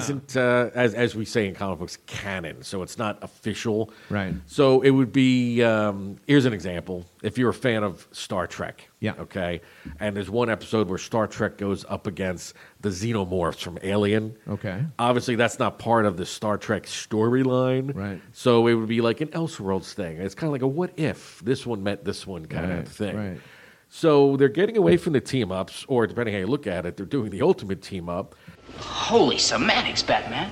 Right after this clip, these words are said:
Speaker 1: And it's going to star Batman and the current incarnation of Robin,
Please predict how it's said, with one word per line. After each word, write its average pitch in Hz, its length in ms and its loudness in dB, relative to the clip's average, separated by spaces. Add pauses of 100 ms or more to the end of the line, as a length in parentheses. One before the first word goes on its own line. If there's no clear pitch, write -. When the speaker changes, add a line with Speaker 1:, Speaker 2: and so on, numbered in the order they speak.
(440)
Speaker 1:
And 123 300 0
it's 117 100 -2
going 185 360 0
to 160 100 0
star 101 680 -2
Batman 95 720 -6 (460)
and 110 200 -4
the 104 60 -2
current 220 380 -2
incarnation 98 720 -6
of 82 120 -10
Robin, 87 520 -10